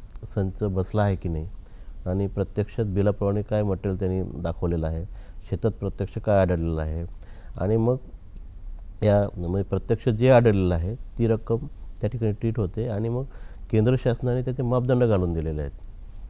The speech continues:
म्हणजे विविध पिका-, अ, म-, दोन ओढीतील अंतर विचारात घेऊन, म्हणजे लॅटरलमधलं अंतर विचारात घेऊन त्यांनी आपल्याला मापदंड फिक्स करून दिलेले आहेत. एक साधारणपणे बारा बाय बारा मीटरपासून तर, अ, पॉइंट साठ बाय एक पॉइंट,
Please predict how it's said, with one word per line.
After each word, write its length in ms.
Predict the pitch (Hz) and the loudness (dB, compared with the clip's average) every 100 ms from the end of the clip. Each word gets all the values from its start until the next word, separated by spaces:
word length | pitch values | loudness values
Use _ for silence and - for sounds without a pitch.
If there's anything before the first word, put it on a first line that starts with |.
| - | -6
म्हणजे 340 | 90 92 104 - - - - - | -2 0 -2 -4 -12 -14 -16 -4
विविध 280 | 95 101 113 - | 0 2 2 0
पिका-, 420 | 107 - 101 95 | -4 0 2 2
अ, 220 | 98 90 | 0 0
म-, 280 | 92 92 95 | -2 -2 0
दोन 220 | 101 110 | 2 2
ओढीतील 500 | 110 101 104 113 110 | 4 2 2 0 -2
अंतर 400 | - 98 92 98 73 - - - | 0 -2 0 0 0 -8 -14 -10
विचारात 260 | 98 98 92 | -2 0 0
घेऊन, 260 | 95 98 | 0 -2
म्हणजे 580 | 120 - - - 95 92 | -4 -10 -16 -8 0 2
लॅटरलमधलं 540 | 92 - 123 120 117 | 2 4 4 4 4
अंतर 200 | 113 113 | 2 2
विचारात 280 | 110 104 107 | 0 0 0
घेऊन 220 | 107 107 | 0 -2
त्यांनी 240 | 107 101 104 | 0 -2 -2
आपल्याला 400 | 92 101 107 156 - - - - | -2 -2 -2 -4 -8 -12 -12 0
मापदंड 420 | 107 104 107 104 107 | 4 6 6 2 0
फिक्स 160 | 101 - | -4 0
करून 200 | 98 87 | 0 2
दिलेले 260 | 82 78 | 0 0
आहेत. 140 | 78 - - - - - | -4 -8 -14 -12 -12 -8
एक 60 | 98 | 0
साधारणपणे 500 | 101 98 101 107 101 | 4 4 4 0 0
बारा 260 | 92 92 95 | 4 4 6
बाय 160 | 104 | 4
बारा 240 | 98 101 101 | 4 2 2
मीटरपासून 680 | 101 98 98 98 - 104 104 | 0 -4 -2 -2 0 -2 -2
तर, 220 | 123 135 - - - - - | -4 -4 -8 -16 -16 -14 -6
अ, 280 | 92 92 90 - | 0 0 0 0
पॉइंट 220 | 101 98 | 2 2
साठ 200 | - 98 | 0 0
बाय 220 | 95 110 | 0 0
एक 260 | 123 101 - | 0 -2 -2
पॉइंट, 200 | 104 | -2